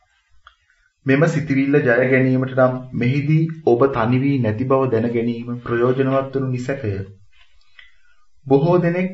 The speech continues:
මෙම මාර්ගය පසු කර ගොස් තිබේ. ඔවුන්ටද මෙම බාධකය මුණ ගැසුණු නමුත් ආලෝකය දෙසට ඔවුහු ඉදිරියටම ගියහ. එම කාර්ය කළ හැකි වන හිත සකස් කරගත් ඔවුහු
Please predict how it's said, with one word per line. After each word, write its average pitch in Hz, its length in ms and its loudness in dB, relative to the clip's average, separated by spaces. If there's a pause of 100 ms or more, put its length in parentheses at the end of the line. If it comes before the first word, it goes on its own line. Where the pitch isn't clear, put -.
මෙම 147 260 2
මාර්ගය 131 520 2
පසු 135 260 -4
කර 147 180 -2
ගොස් 151 220 -2
තිබේ. 98 380 -4 (1040)
ඔවුන්ටද 151 500 2
මෙම 135 280 2
බාධකය 123 540 0
මුණ 117 240 -2
ගැසුණු 139 360 -4
නමුත් 147 320 -4 (640)
ආලෝකය 139 640 4
දෙසට 127 340 -4 (360)
ඔවුහු 123 380 2
ඉදිරියටම 135 540 -2
ගියහ. 107 320 -2 (960)
එම 143 160 2 (100)
කාර්ය 139 520 0
කළ 131 240 0
හැකි 156 300 0
වන 160 180 2 (200)
හිත 123 240 -2
සකස් 143 460 0
කරගත් 151 460 -2
ඔවුහු 135 380 2